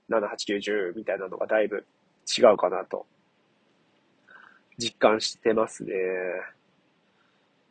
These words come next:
昔にね、なんだっけかな、あの、ポッドキャストでね、あの、歯科医師の方とね、なんだっけ、誰だったっけかな。わー、なんか編集者の方。いや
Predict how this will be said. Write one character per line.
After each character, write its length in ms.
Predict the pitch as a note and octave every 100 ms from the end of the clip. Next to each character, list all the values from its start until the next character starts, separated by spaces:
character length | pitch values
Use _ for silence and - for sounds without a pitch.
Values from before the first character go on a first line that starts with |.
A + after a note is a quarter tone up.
| _ -
昔 340 | D3 F3+ -
に 100 | A#3
ね、 140 | A#3+ A#3
な 100 | A#3
ん 60 | D4+
だ 80 |
っ 20 | D#4
け 80 |
か 140 | - G#3
な、 180 | F#3+ F3+
あ 60 |
の、 100 | F#3
ポ 120 | F#3
ッ 20 | F#3+
ド 120 | G#3
キ 80 | G#3+
ャ 80 | A#3
ス 80 |
ト 120 | - F3+
で 120 | E3+
ね、 180 | E3+ D#3+
あ 480 | D#3 D3 D3 C#3 B2+ _ - A#2 A#2+ C3
の、 120 | C3+
歯 140 | - -
科 120 | F#3+
医 60 | G#3+
師 140 | D#3
の 160 | C3+ A#2+
方 260 | C3 B2
と 120 | A#2
ね、 120 | G#2 A2 G2+ F#2+ E2+ - - - - _ _ _ _ _ _ _ _ _ _ _ _ _ _ _
な 120 | B2 D#3+
ん 20 |
だ 80 | D#3
っ 80 | -
け、 320 | A#2+ A2 A2
誰 160 | B2 G3
だ 80 | F#3+
っ 60 |
た 100 | -
っ 20 | -
け 80 |
か 100 | -
な。 80 | D3 C#3+ C#3 C#3 C3+ B2 -
わ 480 | - D#3+ E3 E3 D#3
ー、 20 | D#3
な 100 | E3
ん 20 |
か 80 | D3+
編 220 | G3 G#3
集 200 | - G#3
者 200 | - - _ _ _ -
の 120 | D#3+
方。 400 | - E3+ E3 - _ _ -
い 120 | F3
や 680 | G#3+ G#3 G#3 G#3+ G3+ G#3